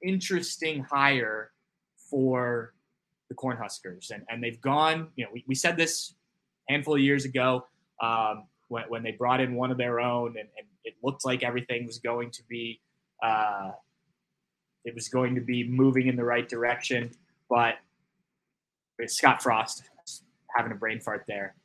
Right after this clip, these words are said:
but it never got there. They can never get over the hump. Um, Matt Rhule's a guy who, you know, obviously had a lot of success in college before making the jump to, uh, the N F L with the Carolina Panthers,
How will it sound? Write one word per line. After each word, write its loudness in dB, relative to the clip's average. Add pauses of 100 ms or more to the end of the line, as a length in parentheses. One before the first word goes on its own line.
but 4 (140)
it -6
never 8
got 10
there. 6
They 2
can -4
never 6
get 6
over 6
the 2
hump. 0 (380)
Um, 0 (840)
Matt 6
Rhule's 8
a 0
guy 8
who, 4 (340)
you -10
know, -2
obviously 2
had 4
a -4
lot 4
of -2
success -2 (880)
in 2
college 4
before 0
making 2
the 2
jump -2
to, -2 (380)
uh, 0
the -2
N 2
F -6
L 2
with -2
the -20
Carolina 0
Panthers, -2